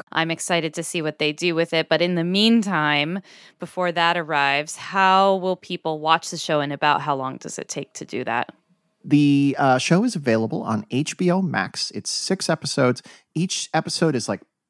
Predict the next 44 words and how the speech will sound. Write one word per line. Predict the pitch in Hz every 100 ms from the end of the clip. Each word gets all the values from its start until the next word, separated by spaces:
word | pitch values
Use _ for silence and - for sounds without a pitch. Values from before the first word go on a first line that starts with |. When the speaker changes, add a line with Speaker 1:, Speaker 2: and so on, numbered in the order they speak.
| -
Speaker 2:
basically | 127 131 - 143 135 127
an | 120
hour | 113 117 110
long. | 110 117 139 156 - - -
So, | - 135 123
uh, | - 127 127
carve | - 160 160
out, | 170 180
you | 180
know, | 165 170
some | - 165
of | 156
your | 147
weekend, | 139 135 165 202
but | 190
you | 135
can | 127 135
get | 123 131 _
through | 131 120
it | 117 - - _ _ _ -
in | 160 160
the | 139
weekend, | 131 131 147 160
or | 151
you | 175
can | 180 180
space | - 170 165
it | 160
out | 180
a |
little | 143 104
bit | 107 -
more. | 92 95
That's | 123 -
what | 123
I | 151
did, | 127 113 123
and | 135 147
I |
had | 151 156
a |
really | 156 160 120 120
nice | 123 135 -
time. | 147 127 110